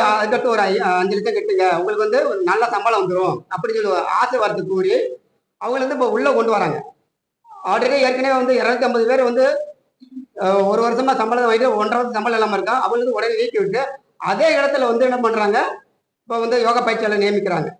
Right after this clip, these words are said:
அது வந்து அரசுக்கு வந்து, அஹ், ஒரு எதிர்வினை ஆட்டணும், இவங்க அரசுக்கு அவப்பெயர் ஏற்படுத்தணும்னு சொல்லிட்டு அங்க உள்ள ஒரு சிலவர் வந்து தூ-, தூண்டி விடுறாங்க. உ-, உடனடியாக அந்த அரசு வந்து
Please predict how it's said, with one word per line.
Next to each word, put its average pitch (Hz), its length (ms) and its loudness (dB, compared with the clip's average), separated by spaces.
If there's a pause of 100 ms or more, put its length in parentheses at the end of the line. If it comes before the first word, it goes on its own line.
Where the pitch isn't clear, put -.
(220)
அது 185 200 -8
வந்து 240 220 0 (420)
அரசுக்கு 254 480 -2
வந்து, 233 200 2 (500)
அஹ், 175 240 -2
ஒரு 190 160 0 (560)
எதிர்வினை 269 340 2 (180)
ஆட்டணும், 208 520 0
இவங்க 196 240 2 (440)
அரசுக்கு 240 360 0
அவப்பெயர் 226 400 2
ஏற்படுத்தணும்னு 208 540 0
சொல்லிட்டு 185 220 -2
அங்க 381 180 2
உள்ள 370 160 2 (340)
ஒரு 180 160 -2
சிலவர் 202 260 0
வந்து 202 180 0
தூ-, 214 180 -4
தூண்டி 233 220 0
விடுறாங்க. 165 340 -2 (220)
உ-, 349 200 -6
உடனடியாக 226 440 0
அந்த 233 140 0
அரசு 226 280 -2
வந்து 208 240 0